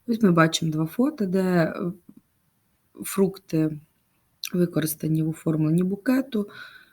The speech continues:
Цей букет дуже приємно подарувати, йо-, потім його можна розібрати та з'їсти. Бачимо, що і ананаси, і грейпфрути, і груші, і банани, тобто все, все можна прилаштувати до цього букету.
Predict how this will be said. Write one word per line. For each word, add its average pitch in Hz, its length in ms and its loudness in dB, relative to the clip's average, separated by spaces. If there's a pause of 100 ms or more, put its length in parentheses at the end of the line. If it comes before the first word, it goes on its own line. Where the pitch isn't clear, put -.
(140)
Цей - 180 0
букет 170 460 0
дуже 170 280 2
приємно 151 520 2
подарувати, 233 840 2
йо-, 180 300 2
потім 208 380 0
його 156 200 0
можна 151 460 -4 (100)
розібрати 180 720 -2
та 185 300 -6
з'їсти. 156 640 -8 (440)
Бачимо, 156 420 -2
що - 240 -8
і 165 160 -6
ананаси, 190 640 2
і 175 80 0
грейпфрути, 185 680 0
і 175 60 6
груші, 196 840 2 (380)
і - 40 -2
банани, 170 680 2
тобто 190 380 -4 (220)
все, 277 520 0
все - 360 -2
можна 185 440 2
прилаштувати 160 760 -4
до 151 120 -8
цього 151 260 -6
букету. 147 560 -8